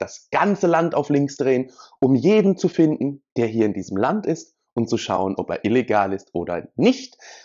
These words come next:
Denn wir haben überhaupt keine Vorstellung davon, wie viele Leute in den letzten zehn Jahren die Grenze übertreten haben und hier verschwunden sind im Untergrund, die nie Bürgergeld beantragen, nie Asylbewerberleistungen beantragen, aber sich dennoch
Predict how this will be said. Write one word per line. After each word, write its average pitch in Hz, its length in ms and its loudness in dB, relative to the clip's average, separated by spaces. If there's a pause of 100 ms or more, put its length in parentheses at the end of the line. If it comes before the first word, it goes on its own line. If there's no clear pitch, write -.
(120)
Denn 139 160 4
wir 139 140 0
haben 135 160 -4
überhaupt 135 340 -2
keine 117 200 -6
Vorstellung 180 560 -2
davon, 143 420 -4 (320)
wie 180 140 2
viele 196 260 2
Leute 151 380 2
in 117 160 0
den 117 100 2
letzten 139 380 0
zehn 139 180 0
Jahren 113 260 0
die - 120 -10
Grenze 175 400 0
übertreten 139 600 0
haben 117 280 -2 (420)
und 123 160 0
hier 123 380 2
verschwunden 143 560 -2
sind 139 280 -2
im 107 120 -4
Untergrund, 147 640 -2 (320)
die 113 80 0
nie 196 220 2
Bürgergeld 175 540 0
beantragen, 139 640 -2
nie 233 200 4
Asylbewerberleistungen 147 1160 -2
beantragen, 117 640 -4 (320)
aber 113 240 2
sich 107 160 -8
dennoch 185 360 0